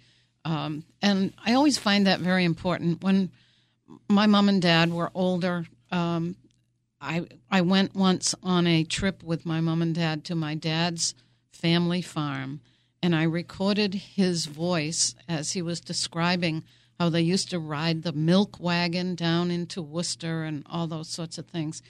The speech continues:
If you don't preserve those remembrances, either in writing or on tape or whatever, I guess there's no tape anymore. <laughs> But anyway, um, then they will be lost forever.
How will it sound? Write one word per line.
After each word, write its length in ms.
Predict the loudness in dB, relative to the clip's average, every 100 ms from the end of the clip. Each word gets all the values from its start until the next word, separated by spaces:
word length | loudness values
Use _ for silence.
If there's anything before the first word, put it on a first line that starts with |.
| _ _ _
If 200 | -4 -4
you 160 | 0 2
don't 380 | 4 4 0 -4
preserve 560 | -4 -2 -2 -2 -6
those 480 | -4 -2 -2 -2 -4 -6 _ _ _ _ _
remembrances, 1040 | 2 4 6 4 2 0 -2 -4 -6 -8 -8
either 360 | -6 -2 0 0
in 120 | 0
writing 440 | 0 0 0 0
or 180 | -2 -2
on 160 | 0 -2
tape 320 | -2 -2 -2
or 80 | -4
whatever, 540 | -2 0 0 -2 -8 -10 _ _
I 60 | -6
guess 220 | -6 -6
there's 160 | -10
no 100 | -12
tape 320 | -8 -6 -6 -6
anymore. 440 | -8 -8 -10 -12
<laughs> 160 | _ -20 -20 _
But 220 | 0 2 6
anyway, 500 | 8 8 6 2 -2 -16 -20 _ 0
um, 420 | 4 6 4 2 -6 _ _ _ _ _ 2
then 400 | 4 6 4 2
they 200 | 0 2
will 100 | 4
be 140 | 4 4
lost 480 | 4 4 4 2 -2
forever. 580 | 0 2 0 -2 -10